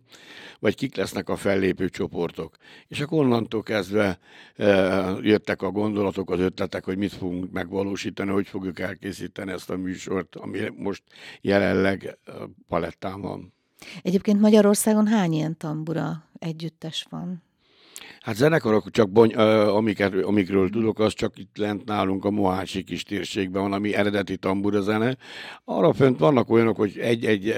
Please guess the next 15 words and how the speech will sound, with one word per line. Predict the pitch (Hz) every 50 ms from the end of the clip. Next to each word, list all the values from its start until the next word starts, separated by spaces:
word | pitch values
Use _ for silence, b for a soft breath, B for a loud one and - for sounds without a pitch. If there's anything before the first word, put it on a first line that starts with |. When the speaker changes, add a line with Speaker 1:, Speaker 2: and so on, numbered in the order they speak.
| 113 104 -
Speaker 1:
zenész | 98 101 113 113 110 110 - -
tamburázik, | - 104 104 107 104 107 107 107 104 101 90 92 104 92
de | 92 95
tamburazenekarról | - - 107 110 107 110 107 95 101 104 101 92 - - 101 98 104 104 101
nem | 101 107 104 -
tudok. | - 104 B B B B B B
Illetve | - - 180 170 143 110 123
Budapesten | 120 127 143 139 127 - 123 120 - - 117 113
vannak | 113 110 107 104 -
a | 107 104
Vujsicsék, | 98 107 110 98 101 110 98 - - 107 107 98 -
akik, | 110 92 - - 101 87 - -
ö, | 98 101 95 92 B B B B B B B
tamburazenével | - 113 113 117 107 104 104 98 87 98 104 98 101 101 98 101 104 107
is | - 110 113 113 107 - - - - -